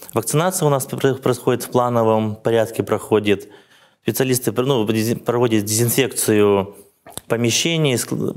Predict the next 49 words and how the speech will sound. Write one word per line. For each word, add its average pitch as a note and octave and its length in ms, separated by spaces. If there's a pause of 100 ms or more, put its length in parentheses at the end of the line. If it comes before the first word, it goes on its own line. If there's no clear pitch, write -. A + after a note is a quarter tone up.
(160)
ну, A#3+ 240
дворов, B2+ 380
всего, B2 300
то A2 120
есть G2+ 220
с-, A2+ 500
не-, B2 160
необходимо, A#2+ 520
то - 100
есть G#2+ 120
мероприятия C#3+ 500
проводим B2+ 400
все E3+ 220
в - 40
соответствии, A2+ 680 (380)
э, G#2+ 120
с - 140
планом. F3 320
У C#3 40
нас B2+ 140
есть A#2 100
утвержденный A#2 360
план F#3 300 (280)
на A#2+ 160
год A#2 280
по A2 420 (300)
профмероприятиям. G#2+ 1000 (220)
То - 80
есть A2+ 100
работа F#3+ 400
для B2+ 120
нас, D#3 280 (540)
можно G#2+ 140
сказать, B2 200
что B2 120
ведется A#2 360
в - 40
штатном C3+ 300
режиме. D#3 260
Да, C3 120
ее A#2 120
стало C#3 260
больше, F3+ 500 (220)
но C3+ 160
чтобы C3 380
ситуация C#3 420
ухудшилась, A#2+ 340
такого A2 280
нету. G2 340